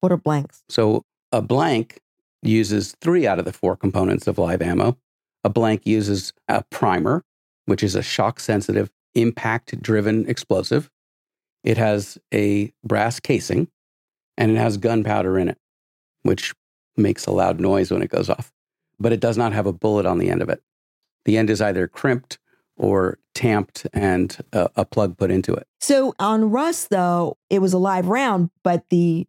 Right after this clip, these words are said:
Speaker 1: defense of the people that carry some liability here is that, "Oh, we thought these were dummy rounds. We never brought live rounds on set," right? And so that brings me to the next question is,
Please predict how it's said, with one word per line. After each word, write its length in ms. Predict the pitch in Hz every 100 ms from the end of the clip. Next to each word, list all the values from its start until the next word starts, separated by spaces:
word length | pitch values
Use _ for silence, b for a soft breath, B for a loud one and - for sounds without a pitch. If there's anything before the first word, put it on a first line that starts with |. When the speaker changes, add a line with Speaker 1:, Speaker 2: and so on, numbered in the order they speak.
| -
Speaker 1:
defense 880 | 156 - 220 269 202 120 160 - -
of 340 | 160 165 165 165
the 80 | 170
people 420 | - 180 170 160
that 120 | 147
carry 280 | - 185 175
some 180 | 170 165
liability 580 | 160 156 254 302 190 165
here 240 | 170 160
is 160 | 160 170
that, 180 | 160 -
"Oh, 160 | 175
we 180 | 156 165
thought 420 | - 156 160 160 - _ _ _ -
these 200 | 156 147
were 80 |
dummy 320 | 165 180 151 107
rounds. 400 | 78 57 107 165
We 140 | 160
never 280 | 151 151 151
brought 320 | 170 165 -
live 280 | 156 151 143
rounds 400 | 147 139 139 -
on 220 | 147 147
set," 280 | - 139 - -
right? 240 | 170 196
And 100 | 190
so 80 | 202
that 200 | 233 254
brings 220 | 233 202
me 80 | 185
to 80 | 170
the 240 | 160 160 _ _ _ _ _
next 360 | 196 262 330 -
question 500 | 196 160 - 160 151
is, 420 | - 170 175